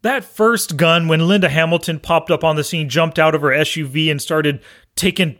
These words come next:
I don't know what that kind of gun was. I would take that. That was pretty friggin' sweet looking.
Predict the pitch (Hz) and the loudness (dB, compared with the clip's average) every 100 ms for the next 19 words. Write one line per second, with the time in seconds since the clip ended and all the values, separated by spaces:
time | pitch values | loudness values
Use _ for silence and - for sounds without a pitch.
0 | 165 160 160 135 135 156 156 156 139 - | -6 -2 0 0 2 0 2 0 0 -6
1 | - 156 139 131 139 139 143 165 175 160 | -4 -2 -2 0 0 0 0 0 0 2
2 | 147 147 131 135 117 147 165 131 - 180 | 0 -2 -2 -2 0 0 0 -6 -8 -6
3 | 151 - 156 120 110 143 127 117 110 104 | -6 -6 -8 -8 -10 -10 -10 -8 -10 -10